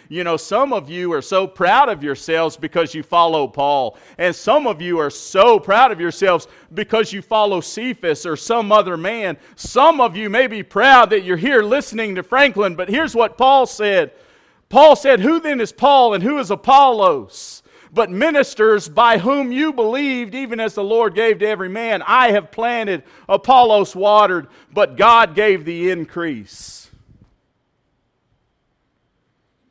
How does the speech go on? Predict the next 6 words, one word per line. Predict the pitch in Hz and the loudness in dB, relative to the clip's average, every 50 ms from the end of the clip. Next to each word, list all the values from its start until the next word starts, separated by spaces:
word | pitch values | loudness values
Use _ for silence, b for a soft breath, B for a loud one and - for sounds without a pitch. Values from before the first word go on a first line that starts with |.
| _ _ _ _ _ _ _ _ _ _ _ _ _ _ _ _ _ _ _ _ _ _ _ _ _ _ | _ _ _ _ _ _ _ _ _ _ _ _ _ _ _ _ _ _ _ _ _ _ _ _ _ _
You | - 160 247 302 | -6 -4 -2 0
know | 285 269 | 2 2
what | 247 202 - - | 2 2 0 -4
Paul | - - 226 226 240 247 247 240 | -2 2 2 4 4 4 4 2
did | 202 156 208 233 214 175 | 0 -2 -2 -2 -2 0
regularly? | 202 220 233 220 190 226 220 220 214 220 220 220 226 226 220 220 | 0 -2 -2 -2 -4 -4 -4 -4 -4 -4 -8 -10 -12 -14 -18 -20